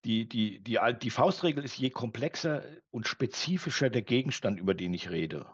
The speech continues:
also der, der jetzt nicht allgemein, sag ich mal, aus dem Allgemein-, äh, aus dem Allgemeinen Erzählgut kommt, je komplexer das wird, umso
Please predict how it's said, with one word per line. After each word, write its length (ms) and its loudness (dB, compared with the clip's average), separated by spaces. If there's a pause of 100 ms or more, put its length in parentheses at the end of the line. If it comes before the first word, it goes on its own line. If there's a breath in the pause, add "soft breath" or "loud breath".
(160)
also 180 -4
der, 340 4
der 160 4
jetzt 200 4
nicht 200 0
allgemein, 580 4
sag 200 -4
ich 60 -8
mal, 80 0
aus 120 -2
dem 120 -8
Allgemein-, 920 -4
äh, 60 -12
aus 140 -4
dem 140 -2
Allgemeinen 920 2 (1080)
Erzählgut 720 2
kommt, 380 2 (600 loud breath)
je 120 2
komplexer 480 2
das 180 -2
wird, 180 2
umso 300 0